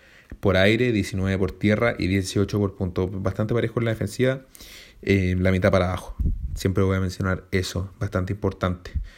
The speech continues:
Eh, partamos yo creo que por lo más importante, porque digo que fue bastante engañoso el hecho de que hayan sido veintiuno por tierra, porque Christian McCaffrey estuvo lesionado la ma-, la mayor parte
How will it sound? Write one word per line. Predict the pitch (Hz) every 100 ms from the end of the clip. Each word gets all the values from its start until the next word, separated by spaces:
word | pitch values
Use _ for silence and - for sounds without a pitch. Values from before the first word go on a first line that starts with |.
| - - - - - - - -
Eh, | 113 110 110 110 107
partamos | 117 156 170
yo | 185
creo | 180
que | 185
por | 175
lo | 151
más | 156
importante, | 165 170 170 170 196 196
porque | 160 127 135 143 160
digo | 165 170 170
que | 139 127 151 156 - -
fue | - - 113 120 127 135 131 - -
bastante | 104 104 104 117 117 131
engañoso | 135 104 95 104 - 143 143
el | 123 120
hecho | 123 - 127
de | 123
que | 123 113 113 110 110
hayan | 98 110 117
sido | - 113
veintiuno | 113 107 113 117
por | 117 107
tierra, | 113 113 120
porque | 110 98
Christian | 107 104 117
McCaffrey | 101 107 107
estuvo | 104 110 107
lesionado | 101 101 104
la | 98
ma-, | 95
la | 90 95 92
mayor | 92 98 98
parte | - 101 - 110 123